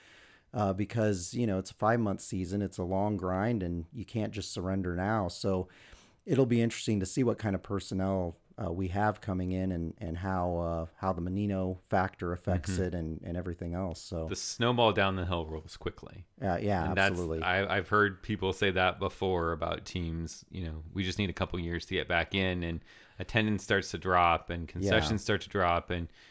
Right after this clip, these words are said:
Speaker 2: you've got a, a rink that's, you know, not losing a lot,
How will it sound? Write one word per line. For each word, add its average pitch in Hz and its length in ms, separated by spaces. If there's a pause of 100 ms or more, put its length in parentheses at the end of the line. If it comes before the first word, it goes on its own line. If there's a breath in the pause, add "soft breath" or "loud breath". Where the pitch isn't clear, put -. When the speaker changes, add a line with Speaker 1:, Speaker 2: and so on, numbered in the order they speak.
(140 soft breath)
Speaker 2:
you've 92 160
got 98 160
a, 90 340 (340)
a 90 80
rink 98 440
that's, - 500 (680)
you 90 160
know, 92 140 (800)
not 107 300
losing 104 260
a 92 60
lot, 104 500